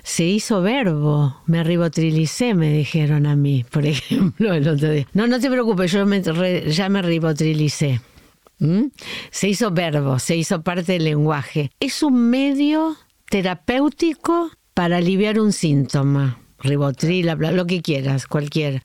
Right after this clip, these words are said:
Y a-, yo te vuelvo a decir, siendo responsable como médica, hay situaciones que no se puede hacer otra cosa, te, hay que medicar. Pues la persona no puede ni dormir, ni estar, ni comer, ni hablar, ni pensar.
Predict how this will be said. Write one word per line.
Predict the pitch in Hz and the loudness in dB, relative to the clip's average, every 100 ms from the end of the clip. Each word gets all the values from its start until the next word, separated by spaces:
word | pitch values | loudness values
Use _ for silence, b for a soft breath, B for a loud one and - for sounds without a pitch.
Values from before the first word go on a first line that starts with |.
| _ | _
Y | 165 | 0
a-, | 156 147 | 0 -2
yo | 165 190 | -2 -2
te | 175 | 0
vuelvo | 196 185 175 | 0 2 0
a | |
decir, | 160 - 170 131 | 0 0 -2 -2
siendo | 127 - 180 190 185 | -4 -2 0 0 0
responsable | 165 - 147 147 165 170 180 | -2 -2 -2 0 0 0 0
como | 175 156 | 0 0
médica, | 160 190 214 208 | 0 0 0 -2
hay | 165 | -4
situaciones | 139 147 143 165 170 165 | -2 -2 0 0 0 -2
que | 156 | 0
no | 151 | 0
se | 143 | 0
puede | 139 151 147 | -2 0 0
hacer | - 143 | 0 0
otra | 139 139 | 0 -2
cosa, | 254 311 - 156 | -2 -4 -4 -4
te, | 139 | -2
hay | 165 | -2
que | 165 156 | -2 0
medicar. | 147 143 247 180 - | 0 -2 -4 -4 -2
Pues | 139 | -2
la | 139 | 0
persona | 147 190 185 | -2 0 0
no | 180 | 0
puede | 147 170 | 0 0
ni | 165 160 | 2 2
dormir, | 160 156 185 220 233 | 2 2 2 2 2
ni | 175 | 2
estar, | 147 202 214 | 0 -2 0
ni | 226 | 0
comer, | - 156 175 214 | 0 0 2 0
ni | 220 175 | 0 0
hablar, | 151 175 202 233 | 0 0 0 0
ni | 196 | 0
pensar. | 160 147 165 151 127 | 2 0 0 -2 -4